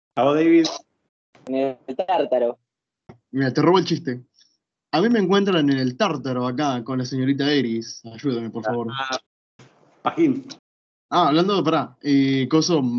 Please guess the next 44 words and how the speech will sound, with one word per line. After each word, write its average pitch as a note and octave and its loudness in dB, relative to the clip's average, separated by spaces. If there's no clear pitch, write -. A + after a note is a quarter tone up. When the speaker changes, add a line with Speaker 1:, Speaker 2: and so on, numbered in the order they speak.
Speaker 3:
eh, B2+ 0
Marina, C#3 2
waifu D3+ 0
cien C3+ -6
por B2 -8
ciento. A#2 -10
¿A C3 -4
vos, C#3 -2
Tommy? G#3 -2
¿Dónde D#3 0
te C#3+ -2
encontramos? B2 -4
Speaker 1:
Ahí B2+ -2
me C#3+ 2
encuentran C3+ 0
como A#2 -4
Tomás C3+ -6
Sauvaje A#2+ -2
en B2+ 2
Instagram. E3 0
El B2 -4
podcast C#3 -4
lo B2 -4
encuentran B2 -2
tanto C3 -2
en C3 0
Instagram A#2 -4
como A#2+ -6
en A2+ -4
YouTube, D3+ 2
como G#2+ -2
acá G#2 0
de G2+ 0
paso. F#2 -2
Esto A2+ -4
fue A#2 -20
el A2+ -16
podcast B2 0
de C3+ 2
hoy. F#3 0
Gracias, C#3+ 0
Duty, C3+ 0
por B2+ 0
venir. E3+ 2